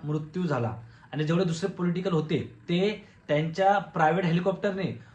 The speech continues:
बाहेर देशात पळून गेले. मित्रांनो, नेमकी काय झालं आहे? मित्रांनो, विषय असा आहे की त्यांना नोकऱ्या नाही आहेत. नेपाळचे जे स्टुडंट आहेत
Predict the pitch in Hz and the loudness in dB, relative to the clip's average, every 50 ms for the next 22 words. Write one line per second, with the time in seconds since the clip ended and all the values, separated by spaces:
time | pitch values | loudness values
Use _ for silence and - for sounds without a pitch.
0 | - _ - 131 139 156 170 175 170 170 170 170 190 180 - - 170 156 156 160 | -20 _ -6 0 2 2 4 4 2 0 0 0 0 -2 -2 0 2 2 2 2
1 | 156 151 139 123 117 98 95 - - - - - - - - - 127 117 147 160 | 2 0 0 0 -2 -4 -6 -10 -14 -20 -20 -20 -20 -20 -20 -16 -12 -6 -4 -2
2 | 156 151 151 156 151 - - 160 - - - - 151 151 180 170 151 147 147 143 | 0 0 0 -2 -2 -6 -8 -10 -12 -10 -4 -2 -2 0 0 0 0 0 0 0
3 | 135 135 131 131 135 - - - _ - - - - - - - _ _ 147 147 | 0 0 -2 -4 -6 -10 -16 -20 _ -20 -20 -20 -20 -20 -20 -20 _ _ -6 -4
4 | 170 180 180 175 160 151 156 185 175 165 160 - 175 160 139 131 139 - - - | -2 0 2 2 0 0 0 0 0 0 0 0 0 0 0 -2 -4 -6 -10 -18
5 | - _ _ _ _ - 165 170 180 180 190 180 - - - - - - - 160 | -20 _ _ _ _ -6 -4 -4 -2 -2 -4 -8 -10 -16 -20 -20 -20 -8 -4 -2
6 | 156 160 175 180 170 160 143 147 - 160 160 160 160 160 151 135 113 92 - - | 0 2 2 2 2 2 0 -2 -2 -4 -4 -2 -2 -2 -2 -2 -4 -6 -8 -12
7 | - - - - _ _ - - - - - - - - - 113 120 131 123 160 | -20 -20 -20 -20 _ _ -20 -20 -20 -20 -20 -20 -20 -16 -10 -8 -6 -4 -2 -2
8 | 156 160 170 156 175 175 175 175 175 175 175 170 - - - - 160 147 170 175 | -2 -2 -2 -2 0 0 0 0 0 -2 -2 -4 -8 -12 -8 -4 -2 0 0 0
9 | 165 156 135 - | 0 0 -2 -2